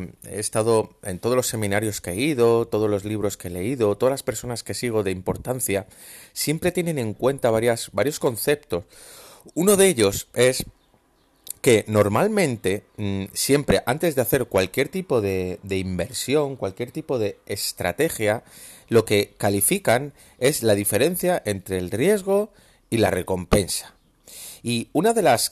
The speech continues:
claves a la hora de invertir que usan muchísimos inversores potentísimos de Estados Unidos, y, y este ejemplo lo podréis ver en, sobre todo en, en,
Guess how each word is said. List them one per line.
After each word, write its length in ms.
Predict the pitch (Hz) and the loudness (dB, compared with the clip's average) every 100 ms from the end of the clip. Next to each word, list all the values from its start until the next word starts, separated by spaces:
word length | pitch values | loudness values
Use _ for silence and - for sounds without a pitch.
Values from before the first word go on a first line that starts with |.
| _ | _
claves 680 | - 110 135 156 95 87 - _ - | -4 4 4 6 2 0 -8 _ -4
a 80 | 98 | 0
la 160 | 95 | 4
hora 180 | 117 151 | 4 2
de 80 | 143 | 0
invertir 1040 | 117 104 98 92 - _ - 151 120 98 - | -2 4 4 2 -6 _ -6 -4 -4 -6 -8
que 220 | - 98 - | -2 -2 0
usan 520 | 123 - 113 92 - - | 0 2 2 0 -8 -12
muchísimos 960 | 110 113 117 - - 190 - 151 135 | -4 -2 -2 -2 -4 0 0 0 0
inversores 920 | 120 110 104 - - - 147 117 - - - - - _ - - 110 _ | -2 0 0 0 -8 2 4 4 0 -12 -20 -20 -20 _ -20 -20 -20 _
potentísimos 960 | - 110 110 107 107 120 160 - 120 101 | 4 4 4 0 -2 -4 -2 -2 0 0
de 60 | 95 | -2
Estados 440 | - 131 147 - | 0 2 2 0
Unidos, 480 | 104 151 113 95 - - - - | -4 -2 0 -2 -4 -16 -20 -10
y, 200 | 101 101 101 | -8 -6 -6
y 220 | 98 107 | -4 -2
este 180 | 147 185 | -2 -2
ejemplo 320 | 190 185 185 | -2 0 4
lo 140 | 131 | 6
podréis 320 | 113 113 139 | 6 4 4
ver 220 | 127 156 117 | 4 4 2
en, 280 | 98 95 | -2 -6
sobre 280 | - 104 95 | -6 -2 0
todo 200 | 147 170 | 2 0
en, 220 | 156 110 104 | 0 -4 -6
en, 480 | 98 95 92 90 | -6 -6 -8 -10